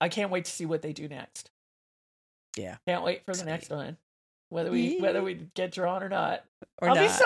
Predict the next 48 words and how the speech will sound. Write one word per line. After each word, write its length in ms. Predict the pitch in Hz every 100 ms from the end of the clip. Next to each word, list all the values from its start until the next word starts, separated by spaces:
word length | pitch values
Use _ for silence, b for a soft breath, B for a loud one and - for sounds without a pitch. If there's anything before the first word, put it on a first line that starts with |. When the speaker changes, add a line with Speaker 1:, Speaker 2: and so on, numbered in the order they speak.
| 453
Speaker 1:
jealous 460 | 440 403 440 494 494
though, 200 | 403 359
'cause 180 | 392 339
it's 220 | 392 -
such 180 | 440 427
a 40 |
good 180 | 320 330
time. 240 | 339 370 247 - B B
I 60 | 247
Speaker 2:
I 20 |
Speaker 1:
can't, 480 | 240 269 - 392 190
Speaker 2:
know. 320 | 170 170 170
Speaker 1:
I 60 | 170
can't 400 | 294 359 370 -
tell 320 | - 269 269
people 400 | 262 254 214 208
enough 320 | 196 196 190 -
to 140 | 170
at 100 | 180
least 360 | 220 240 233 -
do 160 | 208
it 80 | 208
once. 340 | 180 175 - -
Try 240 | - 226
to 80 | 247
do 220 | 226 226
it 80 | 226
once. 440 | 190 185 156 - -
It 120 | 180
is 40 | 180
Speaker 2:
Yeah, 160 | 185
try, 280 | 170 233 208
'cause 220 | - 233
they're 160 | 247 269
just 240 | 254 269 -
Speaker 1:
it, 120 | 165
they're 180 | 262 254
Speaker 2:
fun. 60 | -
Speaker 1:
just 380 | - 330 320
Speaker 2:
'Cause 80 | 311
Speaker 1:
so 60 | 339
Speaker 2:
they're 80 | 403
s-, 200 | 233 220
Speaker 1:
fun. 340 | 202 196 196 - _ _ _ _
Speaker 2:
they're 120 | 285
smaller 840 | 311 - 285 294 302 302 294 302 302
and 240 | 226 226 214
they're 400 | 208 208 202